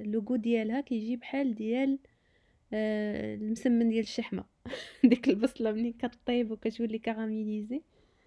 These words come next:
كتولي بحال شكل المسمن ديال الشحمه. لوغو رائع، ما كتاخدش بزاف ديال الوقت باش تصايب،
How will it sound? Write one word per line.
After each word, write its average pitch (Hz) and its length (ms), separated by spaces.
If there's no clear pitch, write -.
كتولي 226 420
بحال 294 280
شكل 262 600
المسمن 240 540
ديال 226 180
الشحمه. 214 420
لوغو 214 420
رائع، 226 600
ما 247 140
كتاخدش 240 560
بزاف 208 360
ديال 202 180
الوقت 190 340
باش 190 260
تصايب، 196 500